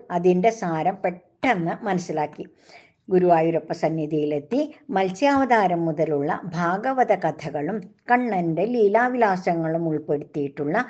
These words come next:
നാരായണീയം എന്ന സംസ്കൃത സ്തോത്ര കാവ്യത്തിൻ്റെ രചന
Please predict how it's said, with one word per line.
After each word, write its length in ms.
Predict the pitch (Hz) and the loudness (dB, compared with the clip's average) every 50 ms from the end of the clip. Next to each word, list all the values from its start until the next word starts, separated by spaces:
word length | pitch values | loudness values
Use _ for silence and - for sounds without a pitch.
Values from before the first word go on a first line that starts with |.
| - - _ - | -10 -20 _ -4
നാരായണീയം 800 | 226 208 190 175 160 151 147 143 147 151 151 156 160 175 214 254 - - | 0 2 2 2 2 0 0 -2 -2 -4 -4 -4 -2 -2 -2 -2 -2 -4
എന്ന 200 | 170 160 170 233 320 - - - _ _ _ | -2 0 0 0 -2 -4 -8 -20 _ _ _
സംസ്കൃത 720 | - - 247 254 262 262 - - - 277 269 202 190 220 | 0 2 4 4 2 -2 -4 -10 -4 -2 0 4 4 4
സ്തോത്ര 560 | 233 233 - - 214 190 196 190 196 - 247 262 | 2 2 2 2 4 4 4 0 0 -2 -2 -2
കാവ്യത്തിൻ്റെ 800 | 254 - 202 185 175 165 170 190 190 190 - 196 180 165 170 190 | -2 -2 -2 -2 -2 0 0 0 -2 -2 -4 -4 -2 0 0 2
രചന 540 | 202 190 160 151 - 170 143 139 170 220 | 4 4 2 2 0 -4 -4 -2 -2 -4